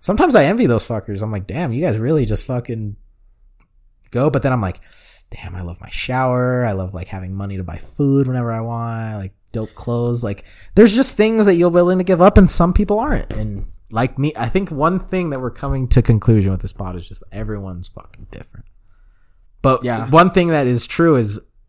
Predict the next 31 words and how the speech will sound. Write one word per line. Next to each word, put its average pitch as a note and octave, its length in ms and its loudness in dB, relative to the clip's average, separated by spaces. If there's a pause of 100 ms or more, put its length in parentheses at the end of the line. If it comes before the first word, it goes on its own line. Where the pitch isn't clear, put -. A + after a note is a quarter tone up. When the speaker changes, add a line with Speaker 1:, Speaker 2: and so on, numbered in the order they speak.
(720)
Speaker 1:
that A2 240 0
human D3 280 2
experience. G#2+ 1040 -4 (640)
Speaker 2:
She's F#3 200 2
a F3 60 4
bitch, D#3+ 340 2
bro. A#2 220 -2
I'm B2 120 -6
gonna C3+ 140 0
be C3 120 -2
fucking C3+ 380 -4
honest. B2+ 360 -4
That C#3 200 -4
was B2+ 160 -4
a G#2+ 60 -8
bitch - 400 -8
move. G#2+ 280 -8
She A#2 140 -8
is G#2+ 120 -10
fucking C3+ 360 -4
entitled. A2+ 540 -8 (280)
This C#3+ 220 0
bitch C#3 240 2
is A#2 120 -8
the G#2+ 80 -10
bottom B2 360 -6
fucking A#2+ 400 -10
barrel A#2 280 -8
for G#2+ 200 -4
a G#2 40 -12
reason. G#2+ 420 -14